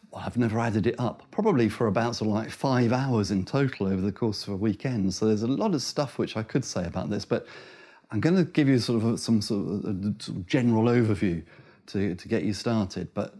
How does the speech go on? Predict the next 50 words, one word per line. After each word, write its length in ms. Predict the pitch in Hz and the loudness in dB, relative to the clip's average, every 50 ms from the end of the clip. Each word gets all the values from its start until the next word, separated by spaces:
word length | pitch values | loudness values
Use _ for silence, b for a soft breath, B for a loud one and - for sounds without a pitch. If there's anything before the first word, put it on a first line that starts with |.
| - - | -12 -8
if 100 | - 104 | -6 -2
you 100 | 107 107 | 0 0
want 160 | 120 131 127 | 0 0 -2
to 140 | - 120 117 | -2 -4 -4
have 240 | 110 113 113 - - - - | -2 -4 -4 -6 -8 -12 -10
a 60 | - | -8
lot 420 | - - 117 113 117 135 143 - - | -4 0 2 4 4 4 2 2 2
more 220 | 131 117 117 113 | 2 2 4 4
of 180 | 104 101 104 101 | 4 4 2 2
a, 140 | - - 101 | 0 -2 -4
a 40 | |
detailed 640 | 98 95 120 113 113 - - 107 98 101 92 85 - | -2 0 0 0 0 0 -2 -2 0 0 -2 -4 -4
insight, 520 | - 98 90 95 - - 101 98 98 - - | -4 -4 -4 -2 -2 -2 -2 -2 -2 -2 -2
then 200 | 101 101 98 101 B B B B _ _ | -2 -2 -2 -4 B B B B _ _
consider 400 | - - 98 90 - - 117 113 | -4 -2 -2 0 0 0 0 0
coming 280 | 110 - - 113 110 104 | 0 0 0 0 2 4
on 100 | 104 98 | 4 4
the 60 | 95 | 4
masterclass. 680 | 101 113 120 107 - - - - 92 - - - - - B B B B B B B B B B B B B B B B B | 4 4 2 0 -2 -4 -6 -6 -4 -4 -4 -4 -6 -10 B B B B B B B B B B B B B B B B B
But 140 | - 156 165 | 0 2 4
this 140 | 226 214 226 | 4 4 4
is 120 | 233 202 | 4 4
what 140 | 196 170 139 | 4 4 4
I'd 200 | 139 135 - - | 4 4 4 4
suggest. 600 | - - 123 - 208 196 139 98 - - - - _ _ _ _ _ _ - | 2 2 2 4 4 4 4 2 0 -4 -6 -10 _ _ _ _ _ _ 0
When 260 | 117 117 143 202 220 | 4 4 6 6 6
you're 120 | 233 220 | 6 6
starting, 720 | 190 - - 190 170 165 151 127 - - 110 95 104 104 - - | 6 4 4 4 4 4 4 4 2 0 0 2 2 0 0 0
you're 300 | 113 110 120 120 120 - - - | 0 2 4 2 2 0 -2 0
going 260 | - 131 131 135 127 | 2 4 4 4 4
to 100 | - 131 | 2 -2
have 300 | 110 113 123 117 113 - | -2 0 0 0 -2 -2
two 240 | - - - 123 120 | -2 2 2 2 4
choices. 680 | 120 - 135 120 107 92 - - 92 82 - - - - _ _ _ | 4 4 4 4 4 2 2 0 -2 -2 -2 -4 -8 -10 _ _ _
And 120 | - 113 120 | 2 4 4
the 80 | 110 | 4
two 220 | - - - 208 202 | 4 2 4 4 4
choices 500 | 190 - - 160 147 127 - 127 120 113 | 4 4 2 2 2 2 0 -2 0 2
are 60 | 127 | 4
these, 240 | 123 135 127 110 92 | 4 6 6 6 6
and 160 | 113 113 123 | 4 4 6
these 220 | 170 220 233 226 | 6 4 4 4
are 80 | 220 190 | 2 2
the 180 | 165 196 190 196 | 4 4 4 4
only 180 | 220 214 196 | 4 4 2
two 220 | 190 - - 120 107 | 2 2 2 0 0
choices, 460 | - - 101 90 87 - - 92 - | 0 0 -2 -2 -2 -4 -6 -6 -4
by 160 | - 92 87 | -2 -2 0
the 80 | 90 92 | 0 0
way. 260 | 90 98 123 170 | 2 2 2 2